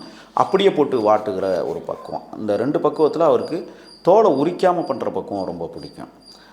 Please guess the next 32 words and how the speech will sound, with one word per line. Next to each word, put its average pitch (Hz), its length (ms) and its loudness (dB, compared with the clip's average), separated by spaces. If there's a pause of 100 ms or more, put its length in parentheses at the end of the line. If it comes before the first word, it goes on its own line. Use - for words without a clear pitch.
(120)
அப்ப 143 240 4
அவர் 143 120 8
என்ன 170 220 0
செய்வாருன்னா, 127 260 2
"அப்பா, 95 320 0 (340)
அது 87 120 -16
எலும்பும் 143 480 0
கறியும் 123 320 -4
ஒண்ணாவே 131 440 0
இருக்கும்பா, 107 320 0 (400)
கறியை 147 300 -2
மட்டும் 139 260 0
தனியா 117 320 -4
எடுங்கப்பா" 92 360 -6
அப்படிம்பாரு. - 380 -14 (1300)
எப்போதுமே 160 560 0
உடும்பு 131 320 -2
கறிங்கிறது 123 520 -2
எலும்பும் 160 440 0
கறியும் 147 400 0
கலந்த 127 420 0
கறியா 107 320 -4
தான் 101 280 0
வெட்ட - 200 -2
முடியும். 76 320 -8 (200)
தனியா 156 460 2
அதுக்குன்னு 120 440 0 (460)
சதைப்பகுதியில 131 680 2
வந்து 110 80 -6
தேடுவது 123 440 0
ரொம்ப 92 220 -4
கடினம். - 380 -14